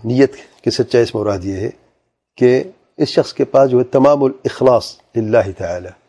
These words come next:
اخلاص مکمل ہے اور تام ہے ایک طرف، دوسری طرف اللہ تعالیٰ کی پیار پہ، اللہ تعالیٰ کے پیار پہ صلی اللہ علیہ وسلم کی اتباع بھی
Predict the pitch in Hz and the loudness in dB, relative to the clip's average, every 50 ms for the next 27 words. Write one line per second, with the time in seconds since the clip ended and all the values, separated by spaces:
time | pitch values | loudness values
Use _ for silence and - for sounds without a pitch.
0 | _ _ _ _ _ _ _ _ _ _ _ _ _ _ _ _ _ _ - - | _ _ _ _ _ _ _ _ _ _ _ _ _ _ _ _ _ _ -6 -4
1 | - 135 131 131 139 139 - - - _ _ _ _ _ _ _ _ _ _ _ | 0 2 4 4 4 2 0 -6 -20 _ _ _ _ _ _ _ _ _ _ _
2 | _ _ _ _ - 117 - - 131 123 123 139 139 127 139 147 160 - _ _ | _ _ _ _ -8 -6 -2 0 0 2 2 2 2 0 -2 -4 -4 -8 _ _
3 | _ _ _ - 113 107 - - 127 131 139 135 120 160 - _ _ _ _ _ | _ _ _ -8 -8 -6 -2 0 2 2 2 0 -2 -6 -10 _ _ _ _ _
4 | _ _ _ - 123 - - - 147 113 107 135 127 - 156 - 143 143 156 151 | _ _ _ -4 -4 -2 -2 -2 -2 -2 -2 0 2 2 2 2 2 2 2 0
5 | - _ _ _ _ _ - _ _ _ - 135 139 139 143 139 - 147 151 160 | -2 _ _ _ _ _ -20 _ _ _ 0 2 2 4 2 4 4 4 4 4
6 | 175 170 156 - 156 143 - 143 135 135 131 - 143 139 - - - - - _ | 2 0 0 -2 -2 0 2 4 4 4 2 2 0 -2 -2 -4 -12 -12 -12 _
7 | _ _ - - 120 131 127 - 139 135 147 170 160 - - 143 135 - 135 131 | _ _ -6 0 0 2 2 2 2 2 2 2 0 0 -2 -2 0 2 2 2
8 | 123 120 - 135 127 120 110 - - 127 123 127 123 113 - 139 135 - _ _ | 2 2 2 2 2 0 0 -2 -2 -2 0 0 -2 -2 -4 -8 -10 -10 _ _
9 | _ _ _ _ - 143 - - - - 147 131 151 165 160 170 151 127 139 180 | _ _ _ _ -6 -6 -6 -2 2 2 4 6 6 4 4 2 0 -2 -4 -6